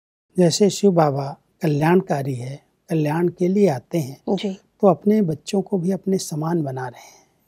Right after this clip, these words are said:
Speaker 1: कि मेरे बच्चे भी ऐसे विश्व कल्याणकारी बने।
Speaker 2: जी।
Speaker 1: कोई भी ऐसी एक्टिविटी न हो,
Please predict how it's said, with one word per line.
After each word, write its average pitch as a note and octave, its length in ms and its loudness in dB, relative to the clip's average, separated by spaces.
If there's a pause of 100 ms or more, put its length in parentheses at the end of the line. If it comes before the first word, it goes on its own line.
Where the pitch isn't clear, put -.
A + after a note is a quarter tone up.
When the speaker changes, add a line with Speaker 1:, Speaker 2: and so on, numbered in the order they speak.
(120)
Speaker 1:
कि F3 80 0
मेरे F3 300 4
बच्चे E3+ 400 -2
भी G3+ 140 2
ऐसे E3+ 300 -4
विश्व F3 340 -6
कल्याणकारी D3+ 720 -6
बने। C3+ 340 -2 (280)
Speaker 2:
जी। F#3+ 280 -6 (840)
Speaker 1:
कोई G#3 220 8
भी A#3 180 4
ऐसी G#3+ 260 4
एक्टिविटी F3+ 600 2
न D#3 80 0
हो, D3+ 460 -4